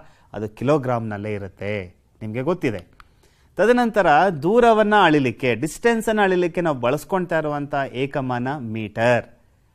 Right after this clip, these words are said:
ಈ ಮೀಟರ್ ಟೇಪಿಂದ ಬಳಸ್ಕೊಂಡು ನಾವು, ಆ, ಟೇಬಲನ್ನು ಅಳತೆ ಮಾಡೋದು, ಮನೆಯನ್ನು ಅಳತೆ ಮಾಡೋದು, ಜಮೀನುಗಳನ್ನು ಅಳತೆ ಮಾಡೋದು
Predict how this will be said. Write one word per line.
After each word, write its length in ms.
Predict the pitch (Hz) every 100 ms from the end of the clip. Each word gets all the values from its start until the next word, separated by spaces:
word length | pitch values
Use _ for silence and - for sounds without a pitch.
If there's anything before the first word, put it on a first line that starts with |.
| _ _ _ _ _ _ _ _
ಈ 80 | 127
ಮೀಟರ್ 500 | 117 135 165 196 180
ಟೇಪಿಂದ 420 | 170 160 160 156 151 160 160 120
ಬಳಸ್ಕೊಂಡು 560 | 127 175 - - 170 165
ನಾವು, 500 | 156 143 143 143 147 _ _ _ 117
ಆ, 220 | 113 110
ಟೇಬಲನ್ನು 580 | 113 156 185 196 190 180
ಅಳತೆ 300 | 151 156 151
ಮಾಡೋದು, 380 | 139 131 127
ಮನೆಯನ್ನು 440 | 123 107 147 220 202
ಅಳತೆ 300 | 160 135 143
ಮಾಡೋದು, 500 | 131 123 117 117 117
ಜಮೀನುಗಳನ್ನು 680 | 110 113 180 208 180 156 143
ಅಳತೆ 280 | 123 117
ಮಾಡೋದು 600 | 120 113 110 104 110 110